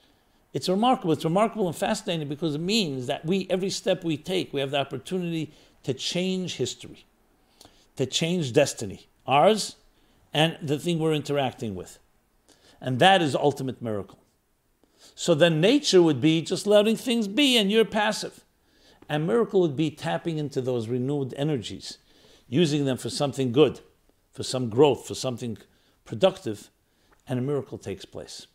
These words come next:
So then a miracle is really the tapping into these hidden energies that are waiting to be released in every interaction, in every inter-, in every communication, every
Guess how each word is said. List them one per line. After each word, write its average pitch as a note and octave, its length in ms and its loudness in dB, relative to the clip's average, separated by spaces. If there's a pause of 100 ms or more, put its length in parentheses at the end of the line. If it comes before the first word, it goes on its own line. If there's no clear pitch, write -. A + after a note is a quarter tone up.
(960)
So - 160 -4
then A3 180 6
a G#3 40 4
miracle G3+ 420 4
is D#3 100 -2
really F#3 320 0
the D3+ 180 0
tapping E3+ 460 -4
into G3 280 0
these D3 280 -4
hidden D#3 260 -2
energies C#3 520 -4
that D3 140 0
are D3 100 2
waiting E3+ 420 4
to - 120 -6
be C#3+ 160 -4
released D#3+ 600 -6 (440)
in - 220 -8
every E3+ 320 4
interaction, C#3+ 600 -2
in C3 140 -4
every C#3+ 300 -4
inter-, C#3 360 0
in C3+ 240 -4
every C#3 240 -4
communication, C#3 840 -6
every C3+ 400 -6